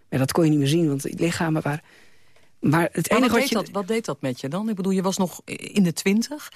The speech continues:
Speaker 2: Misschien
Speaker 1: Ja.
Speaker 2: je eerste grote klus voor de krant in het buitenland. Daar wonen,
Speaker 1: Ja.
Speaker 2: in zo'n gruwelijke oorlog terechtkomen. Wat, wat, wat, wat, wat doet dat met een, met een journalist op zo'n moment?
Speaker 1: Nou, ik had mij, en dat is wel, ik had mij geprobeerd te harnassen,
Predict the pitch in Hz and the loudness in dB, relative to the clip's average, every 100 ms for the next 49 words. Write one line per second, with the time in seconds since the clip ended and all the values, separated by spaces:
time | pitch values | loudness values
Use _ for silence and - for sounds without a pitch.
0 | - - - 185 165 - 220 - 170 165 | -20 -8 0 2 2 2 0 0 -4 -2
1 | 156 165 - 160 - 147 135 - 233 226 | -2 -4 -4 -4 -2 -4 -4 -2 -2 0
2 | 185 139 160 208 226 226 226 160 147 180 | 0 2 2 2 0 -2 0 0 2 2
3 | 220 156 - - - 185 175 151 - 285 | 2 0 -2 -12 -2 0 0 -2 0 2
4 | 254 - - 208 226 - - 208 - 214 | 2 0 -2 -2 -4 -4 -6 -6 -4 -2
5 | 208 240 349 - - - - 214 - 214 | 0 -2 -6 -14 -20 -8 -4 -4 -4 -6
6 | - 202 214 - - 220 _ - 196 202 | -6 -6 -6 -6 -8 -8 _ -8 -2 0
7 | 294 254 - 139 147 139 139 135 131 151 | 0 0 0 -2 0 0 0 -2 0 0
8 | 135 131 127 - - 131 131 127 120 - | 0 0 -2 -4 -2 0 0 0 -4 -10
9 | - - - - - _ _ _ _ _ | -18 -20 -20 -20 -20 _ _ _ _ _
10 | _ - 190 202 240 240 202 190 - - | _ -2 0 2 2 4 2 2 -2 -4
11 | 175 190 180 190 - 170 - - 190 180 | 0 2 2 0 0 -2 -2 -2 0 0
12 | - - - 165 156 170 170 156 135 135 | 0 0 0 2 4 2 0 -2 -2 -2
13 | 131 135 151 - - | 0 0 -2 -2 -4